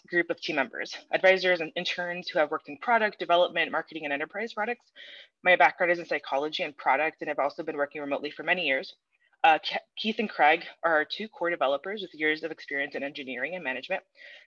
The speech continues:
And Jessica and Russell are supporting our, and carrying out our social media and data initiatives. We are seeking to use the funds towards engineering and marketing to help us keep up with the new and existing demand for our pilot product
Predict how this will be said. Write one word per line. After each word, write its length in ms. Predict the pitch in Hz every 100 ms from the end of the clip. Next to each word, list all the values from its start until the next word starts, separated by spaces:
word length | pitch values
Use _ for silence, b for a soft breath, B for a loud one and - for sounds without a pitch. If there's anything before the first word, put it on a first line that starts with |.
| -
And 80 | 196
Jessica 220 | 185 247
and 120 | 233
Russell 360 | 151 - 170 170
are 120 | 160
supporting 440 | 175 - 147 151 151
our, 120 | 147 -
and 100 | 165
carrying 360 | - 143 143 -
out 200 | 143 -
our 80 | 147
social 280 | 156 - 180
media 460 | 143 135 139 139 -
and 200 | 143 147
data 220 | 131 131 -
initiatives. 580 | 131 - - - - _ _ _ _ b b _ _ _ _
We 60 | 208
are 40 |
seeking 280 | 202 202 262
to 80 | -
use 80 | 208
the 80 | -
funds 340 | - 147 151
towards 280 | - 240 156
engineering 520 | 139 143 214 233 226 214
and 100 | 160
marketing 340 | 156 175 175
to 100 | 165 - -
help 140 | 151
us 160 | 156 - - -
keep 120 | 175
up 140 | 151 147
with 120 | 156
the 60 | 156
new 420 | 156 170 170 -
and 100 | 156
existing 360 | 156 151 - 190
demand 300 | 160 139 139
for 120 | 180
our 60 | 185
pilot 340 | - 139 -
product 420 | - 127 170 -